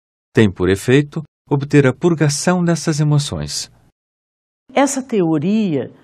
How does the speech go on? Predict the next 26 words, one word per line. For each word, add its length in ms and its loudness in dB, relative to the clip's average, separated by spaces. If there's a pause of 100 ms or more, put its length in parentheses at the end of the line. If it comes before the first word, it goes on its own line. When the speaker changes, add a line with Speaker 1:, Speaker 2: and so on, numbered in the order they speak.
(140)
Speaker 2:
do 280 0
Aristóteles, 1080 -6 (200)
ela 260 4
é 180 2
uma 280 -2
teoria 540 -4
que 140 -12
vai 200 -6
levantar 500 -4
alguns 480 -4
elementos 640 -6
fundamentais. 960 -6 (340)
Primeiro, 520 4 (200)
a 100 0
ideia 340 0
de 120 -6
imitação. 1040 -4 (340)
A 100 2
tragédia 520 0
é 20 2
uma 120 -2
imitação 640 -4
da 220 -2
ação 360 -6
dos 280 -6
homens. 460 -2